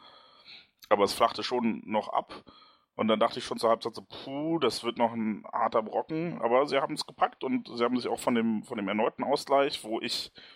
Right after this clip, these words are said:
wieder dachte, „Boah, nicht schon wieder so eine Scheiße“, haben sie sich nicht irritieren lassen und, ähm, die Körpersprache war ganz anders. Ich hab, äh, zum Beispiel sehr auf Marco Reus geachtet, wie er nach dem Gegentor zur Mittellinie zurücklief und da war kein Resignieren, da war kein,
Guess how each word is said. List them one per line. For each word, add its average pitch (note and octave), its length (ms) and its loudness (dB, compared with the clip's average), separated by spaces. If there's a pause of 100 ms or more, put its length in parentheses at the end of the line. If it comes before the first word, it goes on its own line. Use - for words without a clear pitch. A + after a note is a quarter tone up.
(120)
wieder C3+ 280 4
dachte, B2+ 400 0
„Boah, G#2+ 220 -10
nicht A#2 360 -6
schon A#2+ 300 -6
wieder B2 260 -2
so A#2+ 120 -6
eine A#2 140 -4
Scheiße“, B2+ 540 -2 (600)
haben A#2+ 120 2
sie A2+ 120 -6
sich A#2 120 -4
nicht D#3 200 -4
irritieren B2 420 0
lassen A#2 380 0
und, A2 260 -2
ähm, G#2 420 0
die G#2+ 60 -16
Körpersprache A#2+ 600 0
war A2 100 4
ganz A#2+ 220 0
anders. A2 320 2
Ich A2+ 120 -6
hab, G#2 80 -2 (160)
äh, - 220 -12 (220)
zum - 140 -6
Beispiel G#2+ 300 -2
sehr G2+ 160 2
auf A2+ 100 -2
Marco A2 220 -2
Reus G2+ 240 0
geachtet, - 380 -2
wie G#2 100 -4
er G#2 80 2
nach G2 160 0
dem G2+ 160 -8
Gegentor G#2+ 540 0 (340)
zur - 140 -4
Mittellinie A2+ 340 -2
zurücklief A2 520 -4
und G2 200 -4
da F#2+ 120 2
war F#2+ 180 4
kein A2+ 240 0
Resignieren, F#2+ 720 -2
da F#2 160 -4
war G2+ 120 2
kein, F#2+ 440 0